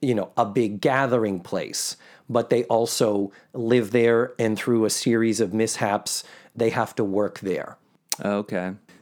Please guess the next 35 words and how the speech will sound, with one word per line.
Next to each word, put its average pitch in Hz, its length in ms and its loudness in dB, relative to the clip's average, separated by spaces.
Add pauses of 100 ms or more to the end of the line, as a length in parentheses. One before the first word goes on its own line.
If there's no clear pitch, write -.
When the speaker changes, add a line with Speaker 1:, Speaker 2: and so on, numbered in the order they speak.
(140)
Speaker 2:
<clears throat> 160 220 2
But 117 80 2
we 151 120 4
don't 151 180 2
get 117 180 2
that 95 180 0
in, 95 220 0
in 104 160 2
my, 101 240 2
in 113 320 2
my 107 260 2
episode. 95 560 0
Speaker 1:
No, 135 380 4
Brett 131 340 2
Walden, 143 400 2
you 127 140 2
do 127 200 0
not 123 300 4
Speaker 2:
We 139 160 6
Speaker 1:
get 139 100 4 (100)
that. 98 80 2 (100)
Speaker 2:
get, - 20 -20 (1400)
we 117 140 2
get 117 340 2 (160)
Blair 107 380 4
admitting 107 540 2
that 92 140 0
she 92 420 -2 (420)
copied 101 360 0
the 92 80 0
poem, 87 640 -2 (800)
and 95 440 0
Missus 101 280 -4
Garrett 95 260 0
says, 87 420 -4